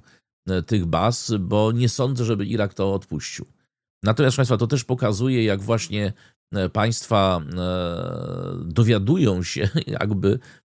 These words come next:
e, o obecności takich sił, no właśnie od pasterzy. Ja państwu powiem, że to notabene to nie jest jedyny taki przypadek. No, drugim takim przypadkiem znanym w historii właśnie to też pasterze kiedyś poinformowali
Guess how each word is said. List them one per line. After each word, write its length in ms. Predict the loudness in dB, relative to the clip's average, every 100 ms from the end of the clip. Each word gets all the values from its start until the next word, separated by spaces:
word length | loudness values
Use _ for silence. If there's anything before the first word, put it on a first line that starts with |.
| -4
e, 200 | -2 0
o 160 | 0 2
obecności 640 | 0 0 0 0 -2 -2
takich 340 | -2 -2 -6
sił, 280 | -6 0 2
no 100 | 4
właśnie 300 | 2 2 -2
od 100 | -4
pasterzy. 460 | -4 -4 -4 -8 -10 -16 -16 -2
Ja 100 | 2
państwu 180 | 2
powiem, 140 | 2 0
że 80 | 0
to 100 | -2
notabene 400 | 2 2 4 2
to 80 |
nie 140 | 2 2
jest 200 | 0 0
jedyny 280 | 0 2 0
taki 200 | 0 -4
przypadek. 460 | -4 0 0 0
No, 140 | -4 -6 -14 _ -4
drugim 300 | 0 0 0
takim 240 | -2 -2
przypadkiem 720 | -2 -2 -2 -2 -2 -2 -4
znanym 320 | -2 -2 -2
w 40 | -6
historii 440 | -8 0 0 2
właśnie 340 | 0 -2 -2 -4
to 340 | -2 -2 -4 -10 _ _
też 200 | -2 0
pasterze 720 | -2 -4 0 0 2 2 0 -2 _ _ _
kiedyś 240 | -4 -2 -4
poinformowali 920 | -4 -4 -2 -2 0 0 0 -2